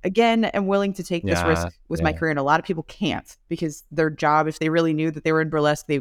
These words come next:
Speaker 1: they might lose their income. And I totally understand that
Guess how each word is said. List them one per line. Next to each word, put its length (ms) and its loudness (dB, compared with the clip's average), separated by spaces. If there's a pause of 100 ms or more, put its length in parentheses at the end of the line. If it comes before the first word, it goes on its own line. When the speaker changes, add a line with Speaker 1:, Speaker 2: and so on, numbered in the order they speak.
(100)
Speaker 1:
they 100 -2
might 160 -2
lose 240 -2
their 220 -2 (360)
income. 300 0
And 100 0
I 100 0 (100)
totally 420 2
understand 480 -2
that 240 0